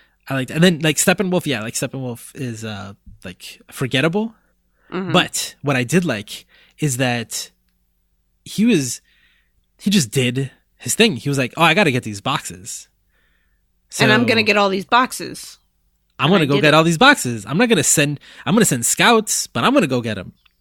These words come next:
Speaker 1: I'm gonna do it. So I kinda like that. It was like him. There wasn't, like, um, three people that you had to get through to get to Steppenwolf, you know? <laughs>
Speaker 2: No,
Speaker 1: He would, like,
Speaker 2: it was him.
Speaker 1: it was like, "Boom, I showed up.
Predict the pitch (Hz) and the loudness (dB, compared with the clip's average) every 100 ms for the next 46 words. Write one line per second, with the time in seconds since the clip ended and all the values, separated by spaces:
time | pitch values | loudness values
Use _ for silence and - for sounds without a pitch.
0 | _ _ _ _ _ 131 214 139 120 98 | _ _ _ _ _ -2 0 0 -4 -6
1 | - _ _ _ _ _ - 143 - 214 | -12 _ _ _ _ _ -4 -2 2 2
2 | 165 165 156 120 123 117 95 - 226 226 | 4 2 2 0 -2 -4 -6 4 4 4
3 | 208 143 180 190 190 143 131 - _ - | -2 4 6 8 6 0 -8 -10 _ -20
4 | - - _ - 117 104 85 71 64 - | -20 -20 _ -12 -8 -8 -10 -16 -20 -20
5 | _ _ _ _ - - - - 156 165 | _ _ _ _ -20 -20 -20 -8 -4 -4
6 | 147 185 170 160 135 135 135 117 117 160 | 0 0 2 0 -2 -4 -4 -6 0 -2
7 | - 156 160 160 120 110 - - 170 175 | 0 0 2 2 -2 -6 -8 -2 0 0
8 | 143 143 147 139 - - 127 143 165 - | -2 -2 -2 -2 -8 -8 -4 -2 -2 -6
9 | - - 214 214 220 190 165 196 160 220 | -2 0 2 2 2 -2 2 2 2 2
10 | 262 254 311 294 202 165 - 208 _ - | 0 2 4 4 0 -6 -10 -14 _ -8
11 | 135 127 120 - - 160 190 139 - 127 | -4 -4 -6 -14 0 6 6 4 -4 -6
12 | - 127 196 240 | -2 2 2 2